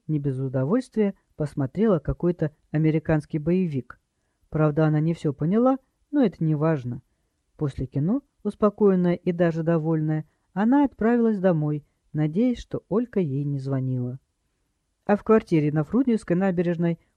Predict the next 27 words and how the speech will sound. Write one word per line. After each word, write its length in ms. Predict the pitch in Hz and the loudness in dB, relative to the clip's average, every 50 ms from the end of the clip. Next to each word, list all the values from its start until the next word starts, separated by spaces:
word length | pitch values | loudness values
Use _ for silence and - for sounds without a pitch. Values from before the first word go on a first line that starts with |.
| _ _ _ | _ _ _
полным 380 | - 160 202 202 190 160 143 | 0 0 2 2 2 0 -2
ходом 380 | 127 - 151 165 170 156 143 135 | -2 -2 0 0 0 0 -2 -2
шел 300 | - - 151 151 147 - _ - | -2 -2 -2 -2 -2 -4 _ -6
ремонт. 540 | 139 143 139 139 131 123 117 113 - - _ _ _ _ _ _ _ _ _ _ _ | -4 -2 -2 0 -2 -2 -4 -6 -10 -16 _ _ _ _ _ _ _ _ _ _ _
Игорь 300 | - 170 165 151 156 - - | -4 -2 0 0 0 0 0
уже 320 | 160 151 147 160 160 147 - | -4 -4 -2 0 -2 -2 -2
успел 380 | 151 151 - - - 160 143 139 | -6 -10 -8 -4 -2 -2 -2 0
два 180 | 139 156 160 | 0 0 2
раза 220 | 156 151 135 131 127 | 2 2 0 -2 -2
покрасить 520 | - 147 151 - 156 139 - - 127 - | -2 -4 -2 -2 -2 -4 -4 -4 -8 -8
потолок 440 | - 139 - 156 170 208 277 269 - | -8 -6 -2 0 0 0 0 -2 -2
в 60 | - | -4
первой 260 | - 262 247 226 220 | 0 2 4 4 2
комнате, 520 | 220 - 214 208 196 190 185 - 185 185 - _ _ _ _ _ _ | 2 2 2 2 2 -2 -4 -4 -6 -6 -6 _ _ _ _ _ _
а 160 | - 208 226 | 0 2 4
Оля 260 | 254 269 240 175 156 | 4 4 4 2 2
с 60 | 147 139 | 0 0
Дашей 420 | 147 147 139 - - 143 143 - _ _ _ _ - | 0 0 0 -2 -4 -8 -8 -8 _ _ _ _ -4
красили 400 | - 185 247 262 - 247 226 214 | 0 0 0 2 2 0 -2 -2
там 280 | 208 - 196 196 220 - | 0 0 0 0 -2 -2
окно. 460 | - 170 - - - 143 139 139 139 - _ _ _ _ _ _ - | -6 -8 -6 -4 -4 -2 -2 -2 -4 -6 _ _ _ _ _ _ -2
Петька 340 | 180 170 - - - 156 | 0 0 0 0 0 -2
с 60 | 147 139 | 0 0
Денисом 440 | 151 156 156 147 131 - 147 147 | 0 0 0 0 -2 -2 -2 -2
резали 360 | 151 147 151 143 131 143 139 - | 0 0 0 0 0 -2 -4 -4
и 140 | - 147 | -6 -8
подгоняли 640 | 135 - 143 143 - 143 147 165 185 185 160 143 | -8 -8 -6 -4 -2 0 0 2 0 0 0 -2